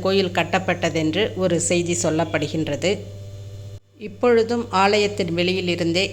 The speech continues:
இறைவனை தரிசிக்கலாம். ஆலயத்தின் முன்புறம் உள்ள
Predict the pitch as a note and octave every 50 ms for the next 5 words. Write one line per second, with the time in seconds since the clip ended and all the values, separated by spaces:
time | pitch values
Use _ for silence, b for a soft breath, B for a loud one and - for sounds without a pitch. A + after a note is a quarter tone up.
0 | - F3+ F#3+ F#3 F3+ E3+ E3 D#3 D#3+ D#3+ - - F#3 F3 E3 D3+ - D#3 C#3+ -
1 | - C3+ C3+ C3 A2+ - - - - - - - - - - - - - _ _
2 | _ - - - - F#3 G3+ G#3+ A3+ A#3+ A3+ A3 A3 A3 A3 G#3+ G3+ G3 G3 G3+
3 | G#3+ G#3+ - A3 G#3+ G#3 F#3+ F3+ F3 F3 F3+ G#3+ A#3+